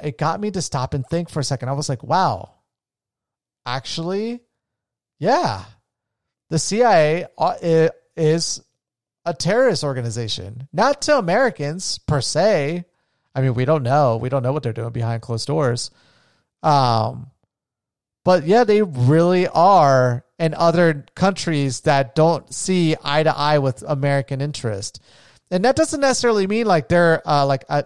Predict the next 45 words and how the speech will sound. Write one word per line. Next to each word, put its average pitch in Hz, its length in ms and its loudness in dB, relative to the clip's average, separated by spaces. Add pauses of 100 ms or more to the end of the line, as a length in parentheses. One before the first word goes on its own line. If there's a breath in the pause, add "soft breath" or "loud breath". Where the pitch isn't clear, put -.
like, 151 300 -4
another 156 420 2
nation 151 320 -2
that's 131 180 0
attacking 139 520 -6
America. 113 580 -2 (400 soft breath)
It 208 140 2
could 294 100 -2
be 294 120 2
a 277 60 4
nation 208 360 0
that 165 180 2
literally 190 540 0
just - 280 -4
has 151 340 -2
no 170 800 4 (640)
political 190 480 0
standpoint 170 520 -2
with 139 120 -6
America 139 420 0
for 127 140 -10
whatever 165 320 2
reason. 117 540 -2
They 127 100 -4
don't 135 160 -2
like 147 240 -2
us. 147 360 0
They, 117 240 -4 (100)
they 120 300 -6
don't 123 280 -6
really 123 220 -6
have 120 140 -6
a - 20 -4
lot 117 160 -6
of 110 100 -10
trade 160 240 -4
with 147 180 -8
us, 151 320 -2
whatever 196 260 -2
it - 20 -6
might 156 200 -2
be. 190 300 -6 (640 soft breath)
And 151 220 -2
now 220 400 4
it's 170 440 -2